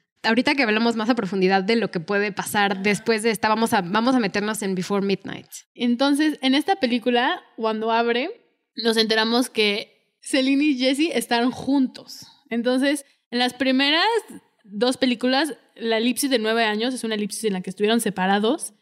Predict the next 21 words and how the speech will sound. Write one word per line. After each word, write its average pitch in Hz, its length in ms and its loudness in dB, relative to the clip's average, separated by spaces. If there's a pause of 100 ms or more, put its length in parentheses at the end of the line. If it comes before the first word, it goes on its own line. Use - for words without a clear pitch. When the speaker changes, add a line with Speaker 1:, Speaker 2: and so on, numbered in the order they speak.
(320)
Speaker 2:
Esta 226 220 0
es 247 60 -2
una 240 160 2
elipsis 226 420 -2
de 196 400 -4 (180)
un 220 140 -2
momento 240 340 2
en 247 100 2
el 202 100 -2
que 202 80 -4
estuvieron 220 540 -2
juntos. - 920 -8 (560)
¿Y, 247 680 2
mm, 226 440 -4
tú 247 120 0
qué 226 100 2
opinas 220 240 0
de 202 60 -2
que 196 60 -12
estén 208 200 -6
juntos? - 400 -16